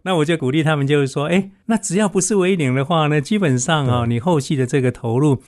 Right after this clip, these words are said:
Speaker 1: 应该就有机会能够实现这样的梦想。所以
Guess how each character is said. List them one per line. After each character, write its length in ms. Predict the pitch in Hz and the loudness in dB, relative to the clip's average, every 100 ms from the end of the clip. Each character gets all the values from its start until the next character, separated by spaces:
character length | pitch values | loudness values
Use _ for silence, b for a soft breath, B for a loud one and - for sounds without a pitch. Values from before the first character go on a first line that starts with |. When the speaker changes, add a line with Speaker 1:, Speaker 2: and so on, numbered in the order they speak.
| B | B
Speaker 1:
应 280 | 156 160 160 | 0 0 0
该 220 | 156 151 | 0 -2
就 240 | - 160 | 0 0
有 200 | 117 104 | 2 -2
机 300 | 104 135 135 | -4 -2 0
会 300 | 131 139 117 | 2 2 0
能 420 | 110 113 113 135 | 0 0 0 0
够 260 | 139 143 117 | 0 0 0
实 280 | - 120 117 | -2 0 0
现 280 | - 139 113 | 0 0 0
这 120 | 135 | 0
样 200 | 123 110 | 0 0
的 120 | 110 110 | -2 -4
梦 240 | 151 127 | 0 0
想。 260 | 101 110 95 98 _ _ | 0 -4 -6 -8 _ _
所 120 | 143 | -2
以 120 | 143 | 0